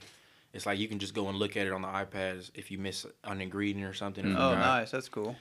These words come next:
Speaker 1: Yeah, and then we got the, we got a pool outside. It's heated all the time, so
Speaker 3: Damn.
Speaker 1: I'll be in that thing
Speaker 3: Does it
Speaker 1: from
Speaker 3: need to
Speaker 2: Yeah.
Speaker 3: be heated?
Speaker 1: Um, I don't know, but it is.
Speaker 2: <laughs> It's hot.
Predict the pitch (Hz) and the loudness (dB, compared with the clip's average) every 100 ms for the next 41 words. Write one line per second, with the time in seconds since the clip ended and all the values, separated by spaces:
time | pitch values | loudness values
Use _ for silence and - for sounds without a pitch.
0 | - - 101 98 92 - 113 110 107 113 | -14 -4 0 2 0 0 4 4 4 2
1 | 101 95 - - 104 107 104 - 127 117 | 0 -2 -10 -14 -4 0 0 2 0 2
2 | 104 90 - 104 98 95 95 120 110 95 | 0 -2 2 4 4 2 -2 -2 0 0
3 | 98 95 - 101 95 92 - 98 95 - | 0 -2 -2 -2 -2 -4 -4 -4 -6 -12
4 | - - - - 135 123 92 101 101 107 | -18 -20 -16 -6 -2 -2 -2 -2 2 4
5 | 104 101 104 - 135 131 117 135 - 131 | 4 2 0 2 2 4 6 8 12 12
6 | 170 175 185 208 190 - _ - - _ | 12 12 12 12 10 -6 _ -20 -20 _
7 | _ _ - 135 139 139 135 123 - 131 | _ _ -10 -4 -2 -2 -4 -8 -4 0
8 | 139 135 104 107 113 113 98 92 - - | 2 2 2 2 4 4 4 0 -8 -14
9 | _ - 117 120 - 151 - 180 110 117 | _ 4 8 8 12 12 12 12 12 12
10 | 104 92 | 12 12